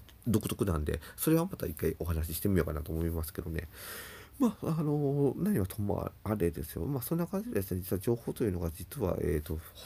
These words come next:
どんどんどんどんネットワーク社会というのは、何も広く深くはなってない。そのサイズの人にとって、細く深くなってるんだよ。それはですね、えー、情報というのを特に受動的に受ける昔ながらの、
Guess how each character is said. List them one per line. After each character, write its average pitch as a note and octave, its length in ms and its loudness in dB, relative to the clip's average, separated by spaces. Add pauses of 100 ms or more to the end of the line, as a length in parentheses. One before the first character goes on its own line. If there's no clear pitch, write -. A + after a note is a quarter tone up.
(220)
ど A3 140 -2
ん A3+ 100 -2
ど - 0 -
ん - 20 0
ど G3+ 200 0
ん A3+ 40 -4
ど E3 80 0
ん A2 40 2
ネ A2 80 4
ッ - 20 0
ト F3 120 -2
ワ F3+ 80 2
ー - 40 -14
ク - 80 -10
社 - 80 -10
会 F#3+ 160 0
と - 60 -10
い - 20 -6
う C3 60 -2
の - 20 4
は、 F#2+ 80 0 (260)
何 F3+ 160 4
も C#3+ 60 2
広 - 320 0
く - 80 -14
深 - 180 -14
く - 80 -12
は F#3 60 -2
な D3+ 80 -10
っ - 20 -14
て - 120 -14
な F3+ 80 -12
い。 - 20 -16 (240)
そ - 200 0
の D#4 120 6
サ - 420 2
イ C4 60 -2
ズ G3 100 0
の G3+ 60 4
人 A#3+ 160 -2
に A#3 100 -2
と G#3+ 120 -2
っ - 20 -14
て、 - 180 -4 (340)
細 - 340 -4
く - 140 -4
深 - 260 -6
く D3 100 -2
な A#2+ 80 0
っ - 40 -4
て - 140 -2
る G#2 60 -2
ん F#2+ 60 -2
だ F2+ 60 0
よ。 F2 60 0
そ - 160 -2
れ G3 80 0
は F#3+ 80 2
で F#3+ 100 -2
す - 120 -4
ね、 D#2+ 180 0 (340)
え F2 440 4
ー、 - 20 -6
情 C3+ 180 4
報 D3+ 200 -2
と - 100 0
い A#2 100 4
う G#2+ 60 2
の A2 80 0
を G#2 40 -2
特 - 220 -2
に G2 100 2
受 A2 160 0
動 F3 120 2
的 G#3+ 240 -6
に G#3+ 80 0
受 G#3+ 220 0
け - 0 -
る A#2+ 100 2
昔 D#3 380 -2
な G3+ 100 2
が A#3 100 -2
ら C4 120 0
の、 F2 240 0